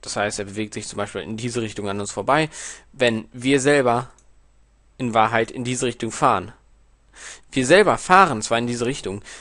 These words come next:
das Einzige, was wir aber sehen können, das heißt, das hier sehen wir gar nicht, wir sehen nicht unsere eigene Bewegung.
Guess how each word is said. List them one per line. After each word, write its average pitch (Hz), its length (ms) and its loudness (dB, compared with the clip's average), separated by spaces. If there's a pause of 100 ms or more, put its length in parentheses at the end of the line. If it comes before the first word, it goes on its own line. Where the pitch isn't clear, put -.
(380)
das - 160 0
Einzige, 165 440 4
was 107 180 -2
wir 107 80 4
aber 101 180 -2
sehen 127 460 2
können, 139 400 -6 (2750)
das - 180 -12
heißt, 113 380 0
das 117 180 0
hier 107 300 0 (100)
sehen 135 460 2
wir 104 80 -2
gar 92 160 -2
nicht, 98 140 -10
wir 107 80 -4
sehen 151 260 0
nicht 156 160 -4
unsere 147 280 -4
eigene 135 260 0
Bewegung. 110 560 -4